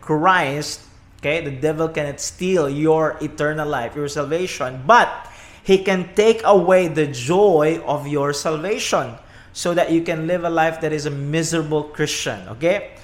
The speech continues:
He can make you a very miserable Christian. And a miserable Christian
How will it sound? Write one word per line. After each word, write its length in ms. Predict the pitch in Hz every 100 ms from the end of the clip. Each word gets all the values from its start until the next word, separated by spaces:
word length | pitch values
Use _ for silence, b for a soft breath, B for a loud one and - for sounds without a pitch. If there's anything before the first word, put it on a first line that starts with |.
| B B B
He 100 | 160
can 340 | 165 165 160
make 340 | 175 214 214 202
you 420 | 202 208 202 - - - -
a 100 | 139
very 540 | 127 127 165 175 180
miserable 760 | 160 147 156 - 147 139 139 139 139
Christian. 500 | 147 131 - 127 107 - B B -
And 100 | 147
a 40 |
miserable 840 | 151 180 226 254 240 233 220 220 -
Christian 720 | 185 185 - 139 120 135